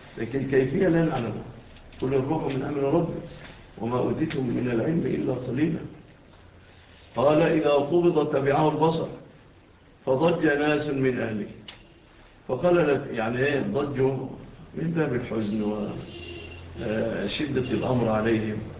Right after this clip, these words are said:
قال: "فضج ناس من أهله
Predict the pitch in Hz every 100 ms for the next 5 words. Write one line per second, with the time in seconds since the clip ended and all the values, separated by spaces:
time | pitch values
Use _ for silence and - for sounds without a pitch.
0 | - - - - - - - - 135 147
1 | 147 139 185 170 170 165 165 170 165 -
2 | 143 135 131 131 120